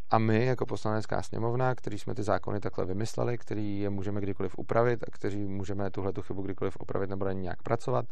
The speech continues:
si dáme vlastně do těch zákonů raději výjimku,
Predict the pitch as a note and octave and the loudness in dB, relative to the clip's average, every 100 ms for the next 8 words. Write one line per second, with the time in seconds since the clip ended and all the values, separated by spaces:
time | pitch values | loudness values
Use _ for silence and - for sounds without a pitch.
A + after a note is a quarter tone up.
0 | - - - - - - C#3 B2 A#2 G#2 | -2 -4 -4 -2 -2 0 4 4 4 2
1 | G2+ G#2+ G#2 - - - A2 G#2+ G2+ F#2 | 2 2 0 0 -2 0 0 2 4 4
2 | - G2+ F#2+ D#2+ F2 G#2+ C3+ - C3+ | 4 0 0 0 -2 0 0 2 0